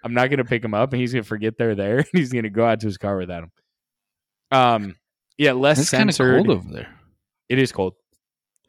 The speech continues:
Speaker 1: Um, I mean, for us, like, people in
Speaker 2: Right.
Speaker 1: Minnesota are
Speaker 2: Yeah,
Speaker 1: probably
Speaker 2: that's
Speaker 1: like,
Speaker 2: true.
Speaker 1: "You
Speaker 2: That's true.
Speaker 1: fucking dickwads."
Speaker 2: Uh,
Speaker 1: Um,
Speaker 2: pansies.
Speaker 1: or jerk offs. Maybe that's a good one for this episode. Um,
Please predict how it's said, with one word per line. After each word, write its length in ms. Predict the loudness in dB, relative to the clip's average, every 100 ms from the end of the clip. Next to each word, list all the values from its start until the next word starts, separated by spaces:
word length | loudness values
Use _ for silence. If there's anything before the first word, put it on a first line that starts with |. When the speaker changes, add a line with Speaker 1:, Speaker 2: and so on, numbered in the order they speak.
| _ -20 _ -4
Speaker 1:
Um, 520 | 2 2 2 -2 -10 _ _ _ _ _ _ -2
I 80 |
mean, 160 | 0 0
for 220 | 0 0
us, 300 | 2 0 -10 -20 _
like, 400 | -4 -4 -4 -6
people 280 | -2 -2 0
in 80 | 0
Speaker 2:
Right. 220 | 0 -2
Speaker 1:
Minnesota 420 | -2 0 2 2
are 20 | 2
Speaker 2:
Yeah, 60 |
Speaker 1:
probably 180 | 2 0
Speaker 2:
that's 100 | 0
Speaker 1:
like, 120 | -2 -4
Speaker 2:
true. 100 | -6
Speaker 1:
"You 40 |
Speaker 2:
That's 120 | -6
true. 80 | -4
Speaker 1:
fucking 480 | -2 -2 -4 -10 -12 _ _
dickwads." 640 | -10 -8 -6 -4 -4 -8 -18 _ _ _ _ -6
Speaker 2:
Uh, 420 | -4 -6 -10 -10
Speaker 1:
Um, 240 | -10 -8
Speaker 2:
pansies. 360 | -6 -6 -4 0
Speaker 1:
or 100 | 0
jerk 320 | 2 2 2
offs. 380 | 0 -2 -6 -14 _ _ _ _ _ _
Maybe 200 | -8 -4
that's 200 | -4 -4
a 40 |
good 120 | -4 -4
one 120 | -6
for 120 | -8
this 180 | -8 -6
episode. 380 | -8 -6 -6 -6 -14 -20 _
Um, 480 | 0 2 4 2 -4